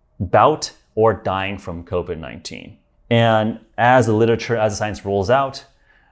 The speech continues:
uh, compromised metabolic health, as dictated by poor glucose control, by having high insulin resistance, by having too much refined carbohydrate or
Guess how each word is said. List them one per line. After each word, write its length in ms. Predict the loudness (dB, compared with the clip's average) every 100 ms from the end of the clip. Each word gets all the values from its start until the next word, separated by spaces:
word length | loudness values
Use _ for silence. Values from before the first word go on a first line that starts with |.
| _ _ _
uh, 200 | 2 2
compromised 760 | 0 0 0 2 2 2 0 -2
metabolic 640 | -2 0 0 0 0 0
health, 420 | -4 0 0 0 -10 _ _ _ -2
as 300 | 2 4 2
dictated 420 | -2 -2 -2 -2
by 140 | -2 -2 -6 _ _ _ _ _
poor 360 | -4 4 4 4
glucose 420 | 2 -2 -4 -8
control, 540 | -8 -8 -4 -6 -6 _ _ _
by 160 | 0
having 360 | 2 -2 -4 -8 -14
high 360 | -20 -2 2 4
insulin 360 | 2 -2 -4 -6
resistance, 720 | -4 -6 -6 -12 -12 -14 -16 _ _ _
by 80 | -2
having 300 | 0 0 -6
too 180 | -2
much 200 | 0 0
refined 380 | -4 -4 -4 -4
carbohydrate 680 | -2 -2 0 -2 -6 -6 -10
or 160 | -12